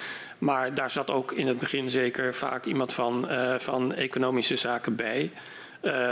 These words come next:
dus ja, dat, eh, dat, eh, maakte dat, eh,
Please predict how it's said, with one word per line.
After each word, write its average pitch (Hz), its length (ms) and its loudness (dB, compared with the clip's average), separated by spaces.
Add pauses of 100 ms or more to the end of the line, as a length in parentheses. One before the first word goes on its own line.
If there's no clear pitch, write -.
(160)
dus 143 200 2
ja, 123 200 0
dat, 117 340 -2
eh, 123 240 4
dat, 120 320 -2
eh, 123 240 2 (260)
maakte 131 400 0
dat, 127 340 -2
eh, 131 220 2